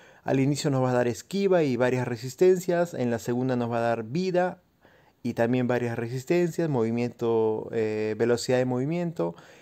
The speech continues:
En la tercera ya nos va a dar algo interesante, que es la ignora defensa, eh, incrementa el da-, eh, las defensas físicas y algunas resistencias más. En la cuarta es que nos va a dar ya lo que sería incrementa el daño crítico. En la quinta nos va a dar,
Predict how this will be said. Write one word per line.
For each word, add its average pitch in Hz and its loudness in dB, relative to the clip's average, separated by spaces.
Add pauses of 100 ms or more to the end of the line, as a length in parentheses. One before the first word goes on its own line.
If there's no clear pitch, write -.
(140)
En 127 -2
la 131 4
tercera 139 2
ya 139 6
nos 131 2
va 127 0
a 123 2
dar 123 4
algo 120 2
interesante, 113 -2
que 113 -2
es 117 -4
la 110 0
ignora 107 0
defensa, 143 -2 (420)
eh, 113 0
incrementa 117 0
el 113 0
da-, 113 2
eh, 113 2
las 110 4
defensas 113 -2
físicas 156 2
y 143 2
algunas 139 0
resistencias 117 -4
más. 160 -2 (460)
En 127 0
la 127 4
cuarta 165 4
es 131 -4
que 123 0
nos 117 -4
va 120 0
a 117 2
dar 117 2
ya 117 2
lo 117 0
que 113 -6
sería 113 -2
incrementa 110 -2
el 104 -2
daño 107 -4
crítico. 147 -2
En 120 -4
la 113 -2
quinta 131 -4
nos 113 -2
va 113 0
a 113 0
dar, 113 -2